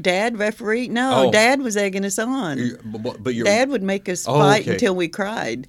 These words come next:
Speaker 1: <laughs> He says, "Don't stop, don't stop."
Speaker 2: Somebody's not bleeding.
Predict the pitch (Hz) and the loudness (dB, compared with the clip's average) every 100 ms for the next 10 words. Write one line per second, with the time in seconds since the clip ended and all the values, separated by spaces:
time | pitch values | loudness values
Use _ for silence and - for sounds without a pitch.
0 | - - - 208 - 269 254 196 202 208 | -10 -6 -4 -4 -2 0 -2 2 2 2
1 | - - 330 359 - - 202 254 262 - | -2 0 4 4 4 2 6 6 4 2
2 | 339 320 208 160 156 135 139 110 139 120 | 4 6 6 6 4 4 2 4 2 2
3 | 98 | -2